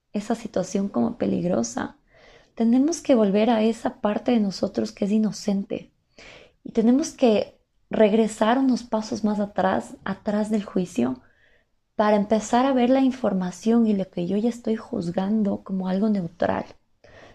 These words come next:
como simplemente como información que está llegando a mí y que yo tengo la capacidad de elegir o escoger si es que eso puede ser bueno o malo para mí.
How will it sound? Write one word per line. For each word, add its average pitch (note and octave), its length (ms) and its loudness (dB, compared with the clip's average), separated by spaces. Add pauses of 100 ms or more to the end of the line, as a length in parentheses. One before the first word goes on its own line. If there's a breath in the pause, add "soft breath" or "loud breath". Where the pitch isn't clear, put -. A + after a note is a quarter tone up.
(100)
como G#3 220 0
simplemente A3+ 640 2
como A3 180 0
información F#3+ 1000 -2 (200)
que G#3 80 -6
está G3 260 -2
llegando F#3+ 380 0
a F#3 40 0
mí G3+ 280 -2 (540 soft breath)
y - 60 -20
que A3+ 140 0
yo A3+ 120 0
tengo B3+ 160 4
la B3+ 140 2
capacidad F#3+ 500 -2
de A3 100 0
elegir G3+ 500 -2
o G#3 120 0
escoger - 640 -2
si - 180 -10
es - 140 -8
que F#3+ 200 -4
eso G#3 360 -6 (320 loud breath)
puede A3+ 160 -4
ser A3 200 0
bueno A3+ 460 0
o - 140 -4
malo G3+ 360 -2
para - 180 -6
mí. D4 280 -6